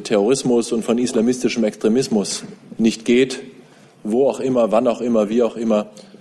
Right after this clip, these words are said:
dann wäre das, äh, ein Teil einer wirklich guten Lösung aus Sicht, aus Sicht der Bundesregierung. Und jetzt, äh, zu Ihrer, äh, zu Ihrer konkreten Frage. Äh, der Außenminister hat sich bereits in no unspoken terms, äh, über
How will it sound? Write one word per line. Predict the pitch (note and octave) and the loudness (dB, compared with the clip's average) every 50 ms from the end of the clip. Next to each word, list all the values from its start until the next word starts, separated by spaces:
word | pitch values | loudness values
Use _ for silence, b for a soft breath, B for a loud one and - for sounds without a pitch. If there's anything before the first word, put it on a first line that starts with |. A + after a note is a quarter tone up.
| B B B B B | B B B B B
dann | - G#2 G2+ | -6 -4 0
wäre | G#2+ G#2+ G#2 G2+ G#2 | 2 2 2 2 2
das, | F#2+ G#2 G2 F#2+ - - - | 0 0 0 -2 -4 -8 -6
äh, | - G#2+ G2+ G2 G2 F#2+ F#2+ - - _ _ _ - | -4 -2 -2 -2 -2 -4 -6 -12 -20 _ _ _ -10
ein | - A2 G#2 | -6 -6 -6
Teil | - - A2 A2 A2 A2 A2 | -2 0 0 2 2 2 0
einer | - G#2 G2+ G2 F#2+ | -2 -2 -2 -2 -2
wirklich | G2+ A2+ G#2 - A2 F#2+ - - - - G#2 | -4 -6 -4 -4 -6 -6 -6 -10 -12 -10 -6
guten | - A#2+ A2 - G#2+ | -2 -2 -2 0 0
Lösung | G2 G2+ G#2+ G#2 G2+ G2+ G2 | 2 2 2 2 0 -2 -4
aus | F#2+ G2 - | -6 -8 -6
Sicht, | - G2+ F#2+ - - - - - B B B B B B B B | -6 -6 -6 -6 -10 -20 -20 -20 B B B B B B B B
aus | - G2+ G2 - | -8 -6 -4 -2
Sicht | G#2+ F#2+ - | -2 0 0
der | G2+ | 0
Bundesregierung. | F2+ F#2+ F#2 F#2 F2+ - - F#2 - - F#2+ F2+ - - | 0 0 -2 -4 -4 -6 -6 -6 -6 -6 -6 -6 -6 -10
Und | - - F#2+ F#2 | -6 -4 0 2
jetzt, | G2+ G2 - - - - | 2 2 2 0 -6 -6
äh, | - - F#2+ - - | -4 -4 -4 -6 -6
zu | - - - G#2+ | -12 -6 -2 0
Ihrer, | G#2 A2 A2 G2 G2 F#2+ F#2+ - - - - _ b b b b b b b b b b b b - | 0 0 2 0 0 -2 -2 -6 -14 -20 -20 _ b b b b b b b b b b b b -10
äh, | - A2 G#2+ G#2+ G#2+ G#2 | -6 -4 -2 -2 -2 -2
zu | - - A2+ | -2 -2 0
Ihrer | A2 A2+ G#2+ G2+ G2+ | 2 2 4 2 2
konkreten | - - A2+ G#2 - A#2 A2 - - G#2 | 2 0 -2 -2 0 0 -2 0 -2 -6
Frage. | - - G2 G2 G#2 G#2+ A#2+ B2 A#2+ B B B B B B B B B - - | -2 0 0 0 2 2 0 0 -2 B B B B B B B B B -8 -4
Äh, | A2+ G#2+ G#2 G#2 | 0 0 0 2
der | A#2+ A2 | 2 2
Außenminister | G#2 A#2 A#2+ B2+ C3+ B2+ B2+ B2 B2 A#2+ A2 | 2 2 0 0 0 0 0 0 0 0 0
hat | B2+ C3 - | 0 0 0
sich | - A#2 G2+ - - - | -2 -2 -2 -2 -6 -4
bereits | - A2 G2+ G#2+ G#2+ G2+ - A#2+ | -2 0 2 2 2 2 0 -2
in | A2 | 0
no | A2 A#2 C3 C#3 G#2+ | 2 2 2 2 2
unspoken | A#2+ C3 B2+ - - C3+ B2+ B2 B2 A2 | 0 0 -2 -2 0 0 0 0 -2 -4
terms, | - C3 B2+ B2 A2 G2+ F#2 - - - - - | -2 -2 0 0 0 -2 -4 -8 -12 -14 -12 -6
äh, | |
über | A#2 A2+ A2 G#2+ G2+ F#2 A#2 A2+ G#2 G2+ G2+ F#2+ F#2 F#2 - - | -2 0 0 0 2 2 0 0 2 2 2 0 0 -4 -8 -20